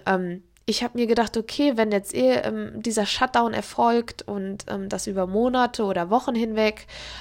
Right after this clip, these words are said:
ähm, ach, da werde ich bestimmt ewig viel lesen. Das war absolut nicht der Fall. Also ich habe jetzt nicht irgendwie übermäßig mehr gelesen wie sonst. Mein Leseverhalten ist gleich geblieben. Ich würde sogar sagen, dass ich, ähm,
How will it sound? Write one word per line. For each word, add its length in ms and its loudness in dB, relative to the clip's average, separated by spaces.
ähm, 400 2
ach, 260 0
da 160 -10
werde 160 -4
ich 100 -2
bestimmt 420 -6
ewig 480 4
viel 320 2
lesen. 680 -2
Das 240 -16
war 260 -8
absolut 420 -10
nicht 200 -6
der 100 0
Fall. 400 6
Also 220 2
ich 360 -4
habe 200 2
jetzt 220 0
nicht 260 -2
irgendwie 340 0
übermäßig 720 6
mehr 240 4
gelesen 460 4
wie 100 4
sonst. 540 0
Mein 180 4
Leseverhalten 720 2
ist 120 -4
gleich 300 0
geblieben. 480 0
Ich 180 0
würde 200 4
sogar 500 6
sagen, 260 2
dass 200 2
ich, 260 0
ähm, 340 -2